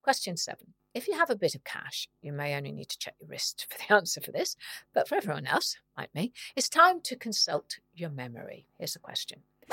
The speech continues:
How many points are on the Rolex crown logo?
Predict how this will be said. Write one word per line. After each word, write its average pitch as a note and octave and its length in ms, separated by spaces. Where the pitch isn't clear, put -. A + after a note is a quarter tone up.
How A#3+ 160
many F4+ 240
points - 600
are D#3+ 80
on D3+ 160
the D3+ 160
Rolex G#3 720
crown D#3+ 580
logo? A#2+ 500